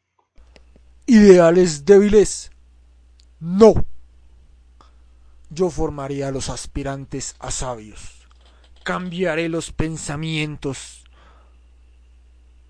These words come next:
de los dragones, donde el cuerpo y la fuerza de voluntad no sean degradados, donde solo se les vea a los dragones como cerebros gigantes.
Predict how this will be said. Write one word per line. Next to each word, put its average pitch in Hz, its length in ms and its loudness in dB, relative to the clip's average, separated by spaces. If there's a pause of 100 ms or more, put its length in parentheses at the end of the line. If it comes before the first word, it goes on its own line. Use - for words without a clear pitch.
(100)
de 170 180 2
los 165 240 2
dragones, 156 880 -4 (360)
donde 170 520 -6
el 160 140 -10
cuerpo 165 520 -6
y 160 40 -6
la 151 160 -6
fuerza 151 460 -8
de 147 60 -6
voluntad 151 540 -4 (260)
no 170 340 -6
sean 135 420 -12
degradados, 120 1040 -16 (540)
donde 170 420 -6
solo 175 320 -6
se 165 160 -8
les 147 240 -12
vea 156 140 -4
a 156 40 -4
los 156 220 -10
dragones 151 600 -10
como 165 260 -10
cerebros 160 560 -6
gigantes. 208 960 0